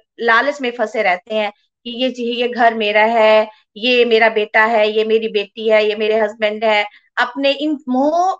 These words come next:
मोह ही फंसे रहते हैं। पर हमें हमेशा ये भी ध्यान रखना चाहिए कि नहीं भाई, हमारी डेथ भी होनी है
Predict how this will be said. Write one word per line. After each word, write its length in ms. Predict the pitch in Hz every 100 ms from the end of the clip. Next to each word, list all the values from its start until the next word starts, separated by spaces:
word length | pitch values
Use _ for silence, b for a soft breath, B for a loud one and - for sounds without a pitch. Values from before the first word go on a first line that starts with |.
| 247
मोह 140 | 269
ही 140 | 330
फंसे 340 | 359 254 226 240
रहते 300 | 190 - 226
हैं। 60 | 220
पर 120 | 233
हमें 240 | 240 262 262 _ _ _
हमेशा 280 | 214 208 294
ये 320 | 254 190 247
भी 180 | 277 339
ध्यान 300 | 277 240 202
रखना 240 | 220 214
चाहिए 380 | 214 202 214 262 - _ _ _
कि 80 | 226
नहीं 260 | 226 254
भाई, 340 | 247 269 370 - _ _
हमारी 300 | 214 214 254
डेथ 360 | 196 196 214 277
भी 100 | 311
होनी 400 | 294 208 196 185
है 140 | 170